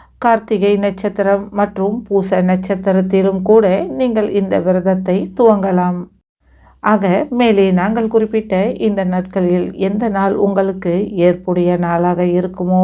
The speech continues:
அந்த நாளை நீங்கள் தெரிவு செய்து கொள்ளுங்கள். பெண்கள் தீட்டு நாட்கள் முடிந்தவுடன்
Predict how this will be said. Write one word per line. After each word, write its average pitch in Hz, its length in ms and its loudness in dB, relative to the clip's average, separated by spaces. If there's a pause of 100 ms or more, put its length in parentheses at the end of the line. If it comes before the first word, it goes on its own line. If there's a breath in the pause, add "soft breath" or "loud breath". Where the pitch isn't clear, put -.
(140)
அந்த 190 340 0
நாளை 175 420 0
நீங்கள் 180 480 0
தெரிவு 190 320 0
செய்து 175 380 -4
கொள்ளுங்கள். 190 680 2 (960)
பெண்கள் 190 420 2 (160)
தீட்டு 214 360 0
நாட்கள் 185 480 2
முடிந்தவுடன் 185 720 4